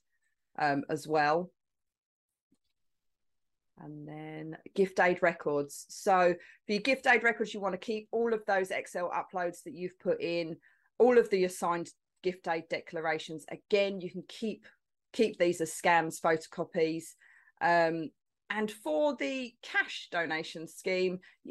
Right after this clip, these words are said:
a little bit more that you need to keep here. You need to keep a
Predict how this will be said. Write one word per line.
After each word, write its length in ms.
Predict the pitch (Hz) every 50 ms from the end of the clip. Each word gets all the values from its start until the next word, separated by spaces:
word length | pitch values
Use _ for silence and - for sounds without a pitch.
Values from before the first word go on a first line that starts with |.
| - - -
a 60 | 214
little 300 | 247 254 269 277 269 254
bit 200 | 226 240 208 214
more 300 | 226 233 226 214 220 208
that 100 | 202 165
you 120 | 180 196
need 200 | 196 190 190 185
to 80 | 190 -
keep 320 | - - 214 185 180 185
here. 140 | - 185 165
You 140 | 165 180 180
need 200 | 185 180 180 180
to 80 | -
keep 220 | - - 196 185 196
a 180 | 180 175 180